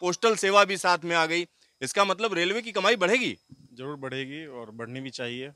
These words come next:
Speaker 2: जिस तरीके से, अ, काम हो रहा है, प्रगति का काम हो रहा है, उसमें होनी चाहिए, ये खुशी की बात है।
Speaker 1: आपका ढेर सारा धन्यवाद।
Speaker 2: Thank you।
Speaker 1: तो यहाँ पर आप समझ सकते हैं कि जब कोई नई चीज़ शुरू होती है तो निश्चित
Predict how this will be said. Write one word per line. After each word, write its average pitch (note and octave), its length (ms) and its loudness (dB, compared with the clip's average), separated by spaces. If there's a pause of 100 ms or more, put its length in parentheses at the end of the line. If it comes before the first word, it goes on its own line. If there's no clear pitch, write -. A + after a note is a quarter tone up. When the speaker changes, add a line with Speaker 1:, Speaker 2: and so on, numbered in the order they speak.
(640)
Speaker 2:
जिस B2+ 140 -12
तरीके B2+ 260 -8
से, B2+ 380 -10
अ, A#2+ 40 -12 (360)
काम B2 180 -4
हो A#2+ 220 -10
रहा B2+ 180 -2
है, A#2 220 -8 (460)
प्रगति A#2+ 320 -8
का B2 120 -8
काम B2 200 -8
हो A#2+ 100 -10
रहा A#2 120 -6
है, G#2+ 80 -8
उसमें A2+ 180 -16
होनी A2+ 260 -12
चाहिए, A2+ 320 -14 (360)
ये A2 80 -14
खुशी A2 280 -16
की A2+ 80 -14
बात G#2 240 -14
है। A2 60 -20 (680)
Speaker 1:
आपका D3 240 -2
ढेर E3+ 220 4
सारा F3 200 -4
धन्यवाद। A2+ 520 -18
Speaker 2:
Thank A#2 320 -18
you। G2+ 100 -20 (320)
Speaker 1:
तो C3+ 60 -20
यहाँ D3 360 -14
पर F#3 320 -4
आप C#3+ 240 0
समझ D3+ 260 -8
सकते - 360 -12
हैं D3+ 240 -8
कि C3+ 280 -12 (600)
जब C3 400 0
कोई D3 160 -2
नई F3 280 4
चीज़ F3 240 -4
शुरू D3 280 -8
होती A2+ 300 -8
है G2+ 100 -4
तो A2+ 140 -12
निश्चित B2+ 340 -8